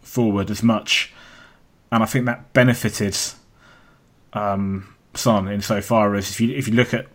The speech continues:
Aria on the right hand side, we had a lot of, lot of moves inf-, involving him, and I, I'll, I'll come to him in, in a minute. But, um, Ben Davies seemed to be playing a lot deeper, um,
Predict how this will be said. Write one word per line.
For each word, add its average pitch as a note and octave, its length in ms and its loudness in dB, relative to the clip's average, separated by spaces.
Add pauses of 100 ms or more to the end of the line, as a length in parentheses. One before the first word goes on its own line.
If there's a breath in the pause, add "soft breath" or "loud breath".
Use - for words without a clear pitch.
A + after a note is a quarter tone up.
(160)
Aria A#2+ 360 4
on G#2 140 2
the G2 60 0
right G#2+ 220 4
hand G2+ 180 -4
side, G#2+ 260 2
we G#2 80 0
had A2+ 100 4
a A2 40 4
lot A#2 200 6
of, A2+ 180 -2
lot A#2+ 140 2
of G#2+ 80 4
moves G#2 320 2
inf-, C3+ 360 -8
involving G#2 380 0
him, A2 220 2
and G2 80 -2
I, G2 120 -8
I'll, A2+ 280 -6
I'll B2 100 -8
come A2 180 0
to G#2+ 120 0
him G#2+ 60 4
in, G#2+ 260 -2
in A2 180 -4
a G#2 60 0
minute. A#2 240 4 (360 loud breath)
But, - 380 -4 (100)
um, G#2 400 6 (540 loud breath)
Ben B2 180 8
Davies A#2+ 640 6 (920)
seemed B2+ 240 6
to - 120 -10
be - 220 -2
playing A2+ 240 4
a A2 60 4
lot - 320 -2
deeper, G#2 580 0 (140)
um, G2 400 -4